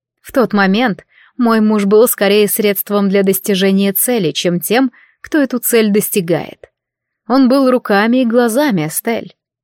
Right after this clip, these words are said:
Я удивленно уставился на леди. Быть не может.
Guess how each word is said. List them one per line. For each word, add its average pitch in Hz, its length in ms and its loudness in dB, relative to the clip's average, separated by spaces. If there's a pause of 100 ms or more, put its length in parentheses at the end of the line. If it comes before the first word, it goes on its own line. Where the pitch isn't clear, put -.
(800)
Я 160 200 -6
удивленно 240 520 0
уставился 214 520 -2
на 208 140 0
леди. - 380 -6 (360)
Быть 190 320 -4
не 294 80 2
может. - 440 -6